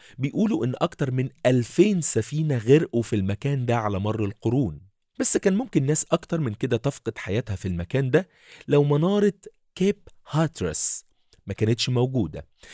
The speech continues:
دي واحدة من أشهر المنارات في أمريكا، البرج الثماني المرتفع بشكل كبير فوق الشاطئ، والتلال الرملية كانت المنارة اللي بترشد السفن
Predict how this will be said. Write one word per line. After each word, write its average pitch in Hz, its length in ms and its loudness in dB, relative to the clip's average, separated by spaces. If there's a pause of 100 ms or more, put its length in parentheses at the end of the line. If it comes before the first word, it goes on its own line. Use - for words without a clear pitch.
(180)
دي 120 100 -2
واحدة 147 280 0
من 113 120 -2 (100)
أشهر 165 320 0
المنارات 98 480 0
في - 100 -6
أمريكا، 110 480 0 (600)
البرج 113 420 6
الثماني 151 880 0
المرتفع 95 560 -4
بشكل 110 480 -4
كبير 156 360 -4
فوق - 240 -2
الشاطئ، - 540 0 (380)
والتلال 151 460 2
الرملية 120 720 4 (260)
كانت 240 300 0
المنارة 131 520 2
اللي 107 220 -2
بترشد 147 460 -2
السفن 170 520 0